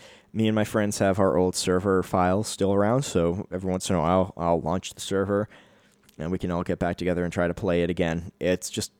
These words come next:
it's crazy to watch and play. It's so much fun. And then we've got, um, you know,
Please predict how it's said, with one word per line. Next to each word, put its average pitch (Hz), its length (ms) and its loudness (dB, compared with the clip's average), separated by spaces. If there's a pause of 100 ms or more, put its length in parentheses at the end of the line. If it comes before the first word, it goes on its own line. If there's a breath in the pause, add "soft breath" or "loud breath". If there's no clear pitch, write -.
it's - 260 -4
crazy 113 340 2
to 101 80 2
watch 92 360 0
and 104 100 -12
play. 165 380 -10
It's - 140 -14
so 92 160 -2
much 87 220 -6
fun. 82 260 -4 (460 soft breath)
And 104 160 -2
then 107 200 2
we've 101 200 0
got, 95 420 4
um, 82 380 -2 (420)
you 117 80 -2
know, 98 160 -2